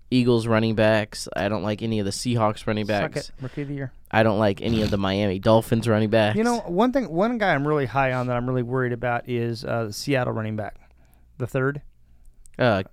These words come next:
Speaker 2: Yeah.
Speaker 1: Kendrick Wa-, or Kenneth Walker the third.
Speaker 2: Yeah. I think he's got potential. I think he could do really good, but I'm afraid to draft him.
Speaker 1: Well, I think what happened is that
Speaker 2: It
Speaker 1: Rashard Penny, uh,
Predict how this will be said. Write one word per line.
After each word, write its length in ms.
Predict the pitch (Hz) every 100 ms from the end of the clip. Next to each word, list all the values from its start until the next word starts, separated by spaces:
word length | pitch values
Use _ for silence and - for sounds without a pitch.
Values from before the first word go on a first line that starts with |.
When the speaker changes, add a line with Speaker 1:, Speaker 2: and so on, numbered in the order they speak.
| - -
Speaker 2:
Yeah. 360 | 117 90 85 -
Speaker 1:
Kendrick 300 | - 120 107
Wa-, 160 | 113 113 -
or 140 | 107
Kenneth 280 | - 117 -
Walker 280 | 101 110 107
the 100 | 104
third. 220 | - 123
Speaker 2:
Yeah. 180 | 120 110 - - -
I 120 | - 160
think 240 | 196 185
he's 360 | - 139 139 123
got 220 | 123 - -
potential. 560 | - 104 - 110 - 101
I 100 | 135
think 140 | 165 151
he 100 | 151
could 140 | 143
do 100 | 131
really 180 | 131 120
good, 280 | 113 120 120
but 140 | 117 - - - -
I'm 80 |
afraid 400 | 175 - - 139
to 100 | 120
draft 380 | 107 117 113 -
him. 180 | 107 98 - - - -
Speaker 1:
Well, 140 | 110 101
I 180 | 117 123
think 220 | 127 110
what 200 | 110 104
happened 320 | 113 113 107
is 140 | 101 110
that 260 | 87 -
Speaker 2:
It 100 | -
Speaker 1:
Rashard 380 | 107 151 110 107
Penny, 460 | - 110 110 101 - - - -
uh, 60 | -